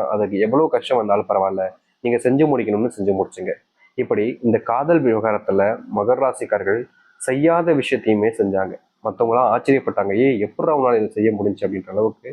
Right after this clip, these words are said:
எல்லோர் முன்பும் எல்லாத்தையுமே செஞ்சு காமிச்சாங்க.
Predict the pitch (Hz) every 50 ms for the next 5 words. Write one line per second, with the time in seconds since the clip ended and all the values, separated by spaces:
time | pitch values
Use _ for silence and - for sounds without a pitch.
0 | - _ _ _ - - _ _ - 113 120 139 160 175 175 - 143 127 120 113
1 | 107 107 120 143 147 _ _ _ _ - 104 107 113 117 117 113 - 113 117 113
2 | - 104 101 98 104 - 92 95 92 - 95 90 90